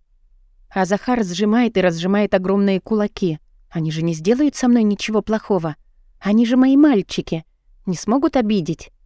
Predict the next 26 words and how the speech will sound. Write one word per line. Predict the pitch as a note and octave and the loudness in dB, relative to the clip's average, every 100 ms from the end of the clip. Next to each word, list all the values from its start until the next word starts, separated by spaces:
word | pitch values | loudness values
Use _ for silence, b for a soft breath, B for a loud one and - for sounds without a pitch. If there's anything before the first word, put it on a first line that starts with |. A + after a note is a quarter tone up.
| _ E3+ | _ -8
Ведь | D#3 - - | -8 -8 -2
так? | C4 - - _ _ _ _ _ _ _ _ _ C3 | -2 -2 -12 _ _ _ _ _ _ _ _ _ -2
«Один | G#3+ B3+ B3 | 2 2 4
раз, | D4 - - _ _ - | 2 -2 -10 _ _ -6
после | G3+ A3 | -4 -2
чего | F#3+ A#3 A#3+ | -2 0 0
вас | A#3 - - | 0 -2 -4
не | A#3 A#3 | 0 2
должно | B3+ C4 D4 A3+ | 2 2 2 2
быть | F#3 | -2
в | F3 | -2
моем | G3 G3+ A3+ A3 G3 | 0 2 0 0 0
доме», | G#3+ E3+ D#3+ _ _ _ _ - | 0 0 -4 _ _ _ _ -6
говорю | E3 E3+ F3+ | -4 0 0
обрывисто | E3+ F#3 A3 E3+ - E3+ D#3+ _ _ _ _ | 0 0 0 -2 -4 -8 -8 _ _ _ _
и | C4 | 0
одним | C4 B3 D4+ A#3 | 2 4 4 4
движением | F#3 F#3+ A#3+ C4+ B3+ A#3+ | 4 2 4 4 4 2
скидываю | A3+ - F#3 E3 F3 D#3+ | 0 -2 -2 0 -2 -2
платье. | F3+ D#3 - D#3 D3 _ _ _ - | -2 -2 -2 -4 -4 _ _ _ -10
Совершенно | E4+ F#4+ - F#4+ A3 | -6 -4 0 4 4
мне | F3 F3+ E3+ | 2 0 0
неподходящее, | D#3 E3+ - F#3 F#3 - - D3 D3 _ _ _ - | -2 -4 -2 0 -2 -2 -4 -4 -6 _ _ _ -10
потому | F3 F3+ F3+ | -4 -2 -2
что | - | -2
невинная | F#3+ F#3 A#3 G#3+ E3+ D#3 D#3 | 0 0 2 2 2 -2 -4